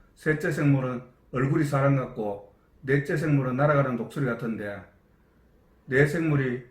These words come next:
각각 여섯 날개를 가졌고 안가 주위에 눈들이 가득하더라. 그들이 밤낮 쉬지 않고 이르기를, "거룩하다, 거룩하다, 거룩하다, 주 하나님 전능하신 이시여.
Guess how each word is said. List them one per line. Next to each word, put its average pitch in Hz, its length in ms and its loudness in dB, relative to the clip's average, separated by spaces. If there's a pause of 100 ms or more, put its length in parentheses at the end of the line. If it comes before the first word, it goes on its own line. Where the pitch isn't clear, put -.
각각 139 460 -2
여섯 165 240 -2
날개를 127 380 0
가졌고 107 680 -6 (300)
안가 160 400 2
주위에 123 500 0 (600)
눈들이 151 420 4
가득하더라. 113 760 -6 (1600)
그들이 151 580 2
밤낮 156 380 2
쉬지 165 380 -6
않고 151 220 -2
이르기를, 123 560 -4 (360)
"거룩하다, 143 600 4
거룩하다, 139 580 -2
거룩하다, 123 640 -4 (240)
주 147 240 2
하나님 147 420 4
전능하신 135 800 0
이시여. 117 520 -4